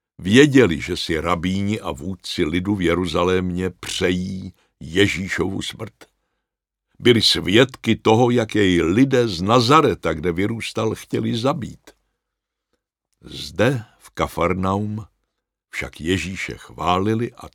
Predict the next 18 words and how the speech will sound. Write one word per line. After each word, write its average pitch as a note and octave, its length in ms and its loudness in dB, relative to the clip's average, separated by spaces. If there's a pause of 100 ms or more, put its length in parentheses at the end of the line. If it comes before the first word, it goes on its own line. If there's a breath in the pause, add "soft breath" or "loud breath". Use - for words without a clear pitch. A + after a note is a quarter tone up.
toužili F2+ 600 -4
po D2 240 -10
jeho D2 260 -8
přítomnosti. - 960 -20 (1160)
Pomysleli F#2+ 640 0
si, G#2+ 280 -4
že D#2+ 180 -6
tito - 440 -6
svobodomyslní G2 1400 -4
Galilejci F#2 760 -6
možná F2+ 420 -6
budou A#2 280 -8
první, D#2+ 760 -14 (440)
kdo F#2 260 0
přijmou G2 580 -2
Ježíše E2+ 680 -2
za D2+ 180 -8
Mesiáše F#2 840 -6